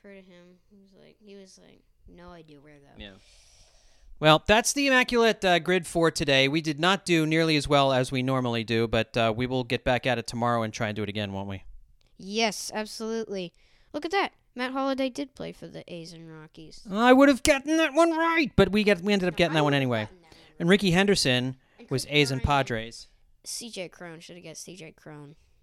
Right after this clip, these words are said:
Speaker 2: Oh, how did we not get Chris Bryant? We, oh, we got that one. So it's the one, it's the ones, the Giants and Rockies, and then the Tigers guys we missed.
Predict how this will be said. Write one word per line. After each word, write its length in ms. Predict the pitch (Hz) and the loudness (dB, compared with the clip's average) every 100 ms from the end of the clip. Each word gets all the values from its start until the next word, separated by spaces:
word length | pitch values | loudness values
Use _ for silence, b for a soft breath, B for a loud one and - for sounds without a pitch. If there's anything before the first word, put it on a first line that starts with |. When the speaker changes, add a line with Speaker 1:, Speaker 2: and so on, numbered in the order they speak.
| - | -16
Speaker 2:
Oh, 180 | 139 135 | -10 -4
how 120 | 151 | -2
did 80 | 175 | -2
we 80 | 175 | -2
not 160 | 170 | -2
get 180 | 160 - | -4 -8
Chris 200 | - 156 | -8 -10
Bryant? 260 | - 143 143 | -8 -8 -6
We, 120 | 180 | 2
oh, 100 | 214 | 4
we 160 | 175 196 | 4 6
got 220 | 214 202 | 6 6
that 160 | 135 107 | 2 -2
one. 120 | 113 | -4
So 200 | 165 156 | 0 0
it's 120 | - | 0
the 120 | 170 | 0
one, 200 | 180 202 | 0 0
it's 320 | 175 156 - - B B B | 0 0 -2 -4 B B B
the 120 | 147 | -4
ones, 300 | 156 156 143 | -2 -4 -6
the 100 | 147 | -8
Giants 360 | 131 165 170 151 | -2 0 0 -2
and 80 | |
Rockies, 400 | 147 147 151 139 | -2 -2 -4 -6
and 80 | 127 | -6
then 100 | 127 | -6
the 80 | 120 | -6
Tigers 400 | - 120 113 104 | -4 -4 -4 -8
guys 200 | 110 101 | -8 -8
we 100 | 107 | -10
missed. 340 | 95 92 - | -10 -10 -10